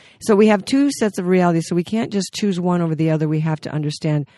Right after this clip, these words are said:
the one is to predominate the other. The spiritual world, the counsel of the Holy Spirit, is to dictate our life from now on, not the old, uh, regiment of Satan. But, so when Satan says it's a new day,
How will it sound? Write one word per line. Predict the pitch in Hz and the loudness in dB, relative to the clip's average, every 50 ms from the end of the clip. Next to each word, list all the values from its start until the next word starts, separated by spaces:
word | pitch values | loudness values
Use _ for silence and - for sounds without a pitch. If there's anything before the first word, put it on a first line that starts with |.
| _ _ _ _ _ - | _ _ _ _ _ 0
the | 160 | 0
one | 165 170 175 160 | 4 4 4 4
is | 156 156 | 2 0
to | - - - | -2 -8 -2
predominate | 160 165 143 151 151 160 175 190 185 170 151 151 147 - | -2 0 2 4 4 4 4 2 2 0 0 -2 -2 -2
the | 151 147 | -4 -2
other. | 143 139 139 143 | -2 -2 -2 -2
The | 135 147 | -2 -4
spiritual | - - - 170 165 165 156 - 160 147 | -6 -4 -2 0 0 0 0 -2 -4 -4
world, | 147 151 151 147 147 151 147 _ _ _ _ _ _ - | -2 0 0 0 0 -2 -4 _ _ _ _ _ _ -12
the | - | -10
counsel | 143 - 180 165 165 - - 160 151 | -4 0 0 0 0 0 -2 -4 -4
of | 147 151 | -2 0
the | 156 151 | 0 0
Holy | 151 143 147 151 | 2 2 0 0
Spirit, | 147 - - - 151 151 147 - _ _ _ _ - | -2 -4 -6 -4 -2 -2 -2 -4 _ _ _ _ -2
is | - 175 170 - - | 0 0 0 0 -2
to | - 180 170 160 151 - - _ _ _ _ _ _ _ _ _ _ _ - 170 | -2 0 2 2 2 0 -4 _ _ _ _ _ _ _ _ _ _ _ -14 -8
dictate | 165 165 208 185 - - 208 180 147 135 - - | 2 2 2 2 2 0 0 2 2 2 0 0
our | - 156 147 | 0 0 0
life | 143 135 104 135 139 | 0 0 -2 -2 -4
from | - 147 147 151 | -4 -4 -4 -4
now | 143 131 131 120 | -2 -2 -4 -4
on, | 110 113 - - 147 | -6 -6 -6 -4 -2
not | 151 151 147 147 - - _ _ _ _ _ _ - | -2 0 -2 -2 -6 -10 _ _ _ _ _ _ -2
the | 151 165 147 | 0 0 0
old, | - - 160 156 151 151 147 147 147 _ _ _ _ _ _ _ - _ - | 2 2 2 2 2 0 0 -4 -8 _ _ _ _ _ _ _ -20 _ -8
uh, | 151 135 92 - - - 165 - - - - - | -6 -6 -6 -6 -10 -12 -14 -14 -14 -18 -14 -10
regiment | - 143 143 156 151 156 143 143 147 139 139 135 - - | -6 -2 2 2 2 2 2 0 -4 -2 -2 -4 -4 -4
of | 131 135 123 - - - - | -4 -4 -6 -8 -14 -8 -2
Satan. | 165 160 165 160 - 180 - | -2 -2 -2 -2 -6 -6 0
But, | - 196 156 - _ _ _ _ _ _ _ _ _ _ _ _ _ _ _ - - | 2 2 2 0 _ _ _ _ _ _ _ _ _ _ _ _ _ _ _ -16 -14
so | 185 - - 190 | -6 0 4 4
when | 196 190 185 | 4 4 2
Satan | - 247 240 - 196 | 0 0 0 0 -2
says | - 196 170 165 | -2 -2 -2 -2
it's | 156 - 180 | -4 -4 -2
a | 160 | -2
new | 160 170 175 165 | 0 2 2 2
day, | 151 160 185 202 208 165 151 - 165 | 2 2 2 4 4 2 0 -2 -6